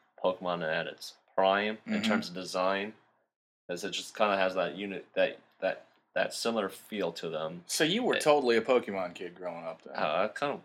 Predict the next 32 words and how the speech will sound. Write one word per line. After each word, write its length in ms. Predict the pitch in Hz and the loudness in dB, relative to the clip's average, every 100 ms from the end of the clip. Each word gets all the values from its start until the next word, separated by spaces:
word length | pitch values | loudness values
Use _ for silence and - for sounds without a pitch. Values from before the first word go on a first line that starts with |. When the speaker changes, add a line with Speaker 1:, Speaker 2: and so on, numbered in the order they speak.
| 82 | -2
Speaker 1:
uh, 140 | 90 82 | -2 0
yeah, 180 | 98 87 | 2 2
I 80 | |
kinda, 240 | 87 95 85 | 0 -4 -2
like, 220 | 82 87 | -4 -2
had 240 | - 87 | 0 0
all 120 | 87 85 | 0 -2
the 140 | 80 - _ 87 | -8 -16 _ -10
freaking 440 | 85 85 85 87 - - | -8 -8 -10 -14 -20 -10
video 280 | 92 87 87 | -6 -6 -6
games 400 | 90 82 87 85 | -6 -6 -8 -8
and 80 | 85 | -6
all 100 | 85 | -4
that 160 | 82 | -6
collected 480 | - 87 80 87 87 - _ _ | -4 -6 -4 -6 -8 -16 _ _
because 340 | 92 92 92 - | -6 0 0 -2
they're, 180 | 90 - - | -8 -10 -8
like, 220 | 82 85 - _ _ _ _ | -6 -6 -8 _ _ _ _
they're 100 | 87 | -16
basically 400 | 87 90 - 87 | -12 -10 -8 -8
crack 460 | 85 - 90 95 - - | -8 -2 -2 -2 -8 -12
for 100 | 92 | -12
me 160 | 95 95 | -10 -14
as 80 | - | -16
a 100 | - 117 | -20 -18
kid. 120 | 110 | -12
Speaker 2:
You 60 | 139 | -4
gotta 160 | 127 | -2
catch 240 | 120 123 117 | -2 -2 0
'em 100 | 110 | 0
all, 220 | 147 101 | 0 -2
dude. 280 | 95 104 | -4 -6